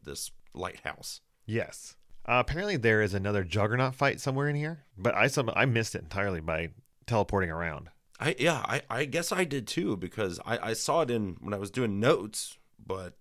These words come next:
Speaker 1: I don't recall <laughs> fighting him. But from what I understand, it's just the same stuff, so.
Speaker 2: All right.
Speaker 1: But the real boss here is Apocalypse.
Speaker 2: You mean Tiny Apocalypse?
Speaker 1: He gets slightly bigger.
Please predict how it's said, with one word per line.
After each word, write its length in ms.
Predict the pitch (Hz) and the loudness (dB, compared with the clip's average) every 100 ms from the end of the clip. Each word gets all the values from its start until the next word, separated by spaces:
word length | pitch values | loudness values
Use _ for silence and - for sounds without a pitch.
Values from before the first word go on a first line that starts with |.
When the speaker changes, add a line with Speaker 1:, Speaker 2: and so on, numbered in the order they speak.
| _ | _
Speaker 1:
I 80 | 98 | -8
don't 220 | 107 117 | -4 -4
recall 300 | 104 - 110 | -6 -2 -2
<laughs> 0 | |
fighting 480 | 101 - - - 120 - | -2 -6 -8 -6 -8 -6
him. 220 | 87 87 - - | -6 -8 -14 -4
But 300 | 117 123 113 | 2 2 2
from 160 | - 123 | -2 2
what 100 | 113 | 2
I 60 | 110 | 2
understand, 340 | 90 113 95 | 0 -2 -2
it's 160 | 85 - _ _ | -4 -14 _ _
just 180 | - - | -8 -6
the 80 | 95 | -6
same 220 | - 92 | -4 -4
stuff, 440 | - 95 80 - - | -4 -4 -4 -6 -14
so. 300 | - 55 50 - _ - | -12 -12 -12 -18 _ -2
Speaker 2:
All 100 | 165 | 0
right. 180 | 131 - _ - | 0 -4 _ -6
Speaker 1:
But 160 | 95 | -6
the 60 | 98 | -2
real 200 | 160 226 | 6 6
boss 300 | 110 95 - | 6 -4 -6
here 360 | 95 78 69 - _ _ | -6 -6 -6 -12 _ _
is 120 | 90 85 | -8 -4
Apocalypse. 800 | - 98 85 - - - - - - | -4 -4 -6 -12 -14 -18 -20 -12 0
Speaker 2:
You 120 | 123 | 2
mean 280 | 117 101 85 _ _ | 2 0 -6 _ _
Tiny 360 | - 107 107 117 | -6 -2 2 2
Apocalypse? 640 | 120 139 139 151 165 - - - - | 2 0 0 -2 -2 -8 -18 -20 -12
Speaker 1:
He 100 | - | -4
gets 180 | 147 151 | -2 -2
slightly 400 | - 143 104 101 | -2 0 0 -2
bigger. 360 | 90 90 101 | -6 -6 -8